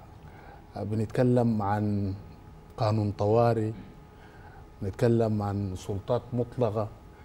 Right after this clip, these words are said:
لأجهزة، آه، بنتكلم عن الدور القضاء وغياب سيادة حكم القانون،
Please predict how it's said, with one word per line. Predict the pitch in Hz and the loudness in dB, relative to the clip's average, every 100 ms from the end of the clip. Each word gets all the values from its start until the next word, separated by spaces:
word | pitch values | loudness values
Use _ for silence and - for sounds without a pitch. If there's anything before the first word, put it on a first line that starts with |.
| - - - - | -20 -20 -12 -4
لأجهزة، | 101 101 110 - 107 107 101 98 92 - - - - - - - - - - | -2 0 0 0 0 2 2 0 -6 -10 -20 -20 -20 -20 -20 -20 -20 -16 -4
آه، | 104 101 98 | -2 0 0
بنتكلم | 110 110 - 131 127 120 | 0 -2 4 4 6 4
عن | 104 110 117 110 101 - - - - - - - 107 | 2 2 2 0 -2 -8 -18 -20 -18 -18 -18 -14 -6
الدور | 104 120 117 113 | 0 4 4 4
القضاء | 104 - 110 123 127 | 2 -2 2 4 6
وغياب | 123 117 113 110 104 95 - - 113 110 117 123 120 | 6 4 2 2 0 -4 -12 -8 -2 2 6 6 4
سيادة | - 110 113 113 107 - | 0 2 4 4 0 -4
حكم | 101 113 | -4 -2
القانون، | 101 92 113 104 107 117 107 | -4 -2 -2 0 2 0 0